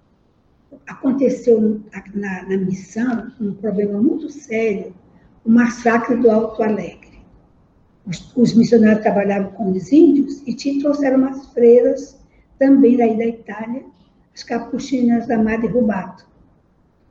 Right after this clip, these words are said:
E trouxeram, e eles trabalhavam com os índios. E um dia, e eles, sabe que eles não sabiam esse negócio de enculturação? Começaram a querer colocar tudo, né?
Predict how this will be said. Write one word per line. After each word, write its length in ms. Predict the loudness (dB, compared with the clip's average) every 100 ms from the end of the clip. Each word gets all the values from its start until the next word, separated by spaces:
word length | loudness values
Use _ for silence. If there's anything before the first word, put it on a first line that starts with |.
| _ -2
E 180 | 0 2
trouxeram, 540 | 0 0 0 0 -4
e 120 | -8 -8 -6
eles 260 | -4 -4 -8
trabalhavam 600 | -8 -2 -2 -2 -6 -2
com 80 | -2
os 260 | 0 -2
índios. 760 | -4 -6 -8 -14 -20 -20 -20 _ _ _ _ _ _ _ _ _ _ _ _ _ -8
E 100 | -2
um 240 | 0 0
dia, 400 | -2 -2 -4 -2
e 120 | 2
eles, 220 | 2 2 -2
sabe 280 | -4 -6
que 100 | 0
eles 280 | 2 2 2
não 140 | 0 -2
sabiam 400 | -4 -4 -2 -4
esse 160 | -6
negócio 300 | -6 -6 -8
de 100 | -6
enculturação? 840 | -4 -6 -8 -10 -10 -8 -6 -6 -10 -20 _ _
Começaram 440 | 2 2 4 2 2
a 200 | 0 -4
querer 320 | 2 4 2 -2 -2
colocar 520 | 0 0 -2 -8 -10
tudo, 160 | -20 _ _
né? 160 | -12